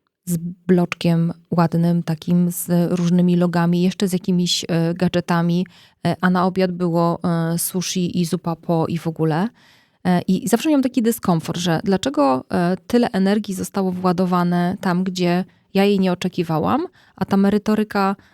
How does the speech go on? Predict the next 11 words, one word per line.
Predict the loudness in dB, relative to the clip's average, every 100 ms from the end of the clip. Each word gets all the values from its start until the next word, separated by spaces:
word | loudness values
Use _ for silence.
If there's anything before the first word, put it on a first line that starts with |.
| _
taka | -8 -4 0 0 0
nieobłaskawiona. | 0 0 -2 -6 -4 -4 -2 -4
I | -6
to | -2 0
może | 2 2 0 -4 -6 _ _ _ -8
właśnie, | -6 -2 0 0 -2 0
e, | 0 0 -4 -4 -8 -6
jednak | -2 0 0 -4 -10 -2
jest | 0 0 -4 -6
taki, | -6 -4 -4 -4 -4 -2
e, | 0